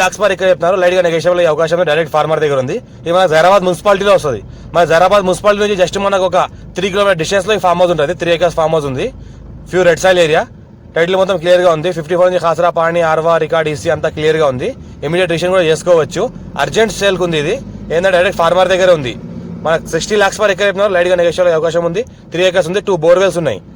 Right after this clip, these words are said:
ఈ రకంగా. మొత్తం ఈ ఫామ్ హౌస్ ఏంటంటే మనకు టెన్ ఇయర్స్ ఓల్డ్ ఉంది. సంవత్సరానికి దగ్గర దగ్గర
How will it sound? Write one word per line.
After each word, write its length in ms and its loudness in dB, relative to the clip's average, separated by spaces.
ఈ 100 0
రకంగా. 280 0
మొత్తం 300 0
ఈ 20 0
ఫామ్ 160 2
హౌస్ 140 2
ఏంటంటే 300 0
మనకు 260 0
టెన్ 160 -2
ఇయర్స్ 280 0
ఓల్డ్ 200 2
ఉంది. 160 -6
సంవత్సరానికి 440 2
దగ్గర 180 2
దగ్గర 160 4